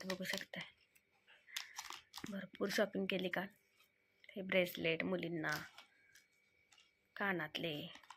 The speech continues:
ह्या पिन घेतल्यात माझ्यासाठी मी, ह्या दोन पर्स आणि हा जिरा. तर अशी काल केलेली आहे शॉपिंग. तर यात्रा वगैरे म्हणे तर शॉपिंग करायला तर खूपच मज्जा येते. छान छान मुलींसाठी तर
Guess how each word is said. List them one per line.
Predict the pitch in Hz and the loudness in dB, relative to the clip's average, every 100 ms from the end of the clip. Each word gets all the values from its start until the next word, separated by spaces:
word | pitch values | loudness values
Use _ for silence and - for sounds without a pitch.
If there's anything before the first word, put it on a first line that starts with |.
| _ _ - | _ _ -12
ह्या | - - 170 208 | -8 -6 -2 0
पिन | 190 | 2
घेतल्यात | 190 190 175 | 2 2 4
माझ्यासाठी | 196 170 185 - | 6 4 2 0
मी, | 190 269 - - - - - - | 2 2 0 -10 -12 -12 -14 0
ह्या | 196 | 4
दोन | 185 190 185 | 6 6 6
पर्स | 196 170 165 - - - | 6 6 4 -2 -8 -6
आणि | 196 190 | -4 0
हा | 196 | 0
जिरा. | 202 202 202 - - - - - - | 2 2 0 -4 -12 -20 -20 -20 -20
तर | - - - | -20 -4 -2
अशी | 190 - 196 - | 0 0 -2 4
काल | 208 196 190 | 8 8 6
केलेली | 202 185 190 | 4 4 6
आहे | 196 | 6
शॉपिंग. | - 269 262 208 208 202 202 - - - - _ _ - - - - - - - - - - - - - - - | 8 8 8 6 6 6 4 -2 -18 -20 -20 _ _ -16 -14 -16 -18 -20 -20 -20 -20 -14 -14 -14 -18 -20 0 10
तर | 220 | 12
यात्रा | 220 220 214 | 12 12 12
वगैरे | 220 220 | 12 12
म्हणे | 226 226 208 | 12 12 10
तर | 208 | 10
शॉपिंग | 233 202 190 | 10 8 8
करायला | 190 185 185 | 10 10 10
तर | 190 | 6
खूपच | 220 202 190 | 4 4 6
मज्जा | 208 196 180 175 | 8 6 6 6
येते. | 175 185 190 - - - - 226 | 4 -2 -4 -10 -20 -18 2 8
छान | 202 190 | 8 6
छान | 202 | 4
मुलींसाठी | 196 208 190 190 202 | 6 8 8 8 6
तर | 196 | 6